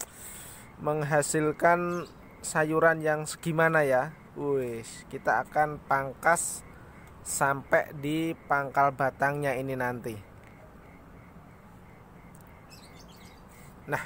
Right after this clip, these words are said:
oke. Oke, teman-teman, langsung saja kita eksekusi ya.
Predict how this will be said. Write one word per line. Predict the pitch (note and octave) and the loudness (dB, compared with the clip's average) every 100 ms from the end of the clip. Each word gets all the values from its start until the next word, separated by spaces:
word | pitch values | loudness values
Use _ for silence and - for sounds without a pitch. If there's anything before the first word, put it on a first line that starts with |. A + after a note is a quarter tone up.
| - | -4
oke. | D3 A3 G#3 - - - - - - | 2 4 2 0 -20 -20 -20 -20 -4
Oke, | E3 | 2
teman-teman, | A3 A#3 A3+ B3+ | 4 6 6 8
langsung | G3+ F#3+ F#3 | 6 2 0
saja | E3 A#3 G#3 - - - - - - - - | 4 6 4 2 -10 -20 -20 -20 -20 -20 -10
kita | E3 - F3 F3 E3+ E3+ E3 E3 E3 E3 E3+ - - - - - - - - - - - - - - - - - | -10 2 6 8 8 8 6 4 4 2 -2 -12 -20 -20 -20 -20 -20 -20 -20 -20 -20 -20 -20 -20 -20 -20 -8 -4
eksekusi | E3 - F3+ F3 F#3 D3 | -2 0 0 2 6 6
ya. | E3+ | 4